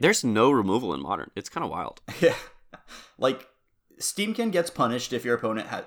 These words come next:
Speaker 2: like, it's so bad against Fatal Push or Lightning Bolt or whatever.
Speaker 1: Yeah.
Speaker 2: Uh, if they don't have it, though,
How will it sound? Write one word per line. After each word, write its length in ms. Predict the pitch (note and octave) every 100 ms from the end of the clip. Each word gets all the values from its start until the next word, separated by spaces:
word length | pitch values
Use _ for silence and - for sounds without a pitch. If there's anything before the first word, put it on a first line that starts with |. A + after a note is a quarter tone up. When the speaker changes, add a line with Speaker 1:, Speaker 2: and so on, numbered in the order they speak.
| -
Speaker 2:
like, 160 | A2+
it's 140 | A#2 -
so 220 | C3 B2+
bad 220 | A#2+ G#2+
against 260 | G#2 G#2+ -
Fatal 240 | G2+ G2
Push 340 | F#2+ G2 F#2+ -
or 240 | F#2+ F2+
Lightning 300 | F#2 - G2
Bolt 260 | E2+ F2 F#2
or 100 | F2
whatever. 560 | E2+ E2+ E2+ F2+ - - - -
Speaker 1:
Yeah. 100 | -
Speaker 2:
Uh, 100 | F2+
if 120 | E2+ -
they 80 | E3+
don't 160 | A3
have 160 | A#2+ C#3+
it, 100 | F#2+
though, 320 | F#2+ E2+ F2